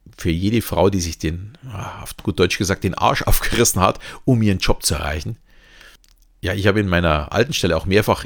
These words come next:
eben diese Bezeichnung als Quotenfrau gehört und das ist eben halt nicht gerade ein Kompliment und bringt die Frauen einfach nur unter Druck.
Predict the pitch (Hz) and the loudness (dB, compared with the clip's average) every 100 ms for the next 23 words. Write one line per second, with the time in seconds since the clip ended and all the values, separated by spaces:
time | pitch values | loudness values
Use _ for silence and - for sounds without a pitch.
0 | - 90 92 95 92 90 78 - - 101 | -6 -6 -6 -8 -4 -2 -4 -2 -2 -2
1 | 92 - - 98 120 117 - 82 82 82 | -4 -4 -2 0 0 -2 -2 -2 0 0
2 | 110 - - - - - - - 110 90 | -2 -4 -16 -20 -20 -20 -20 -6 -2 0
3 | 92 - 85 85 82 82 87 - 85 73 | 0 -2 -4 -6 -6 -6 -8 -8 -8 -6
4 | 76 78 82 80 85 98 117 - - - | -8 -8 -8 -6 -4 -4 -4 -8 -10 -10
5 | 90 - - 82 80 82 - 76 78 76 | -8 -8 -6 -4 -4 -6 -4 -4 -4 -6
6 | 73 80 76 78 82 - | -6 -6 -6 -8 -12 -16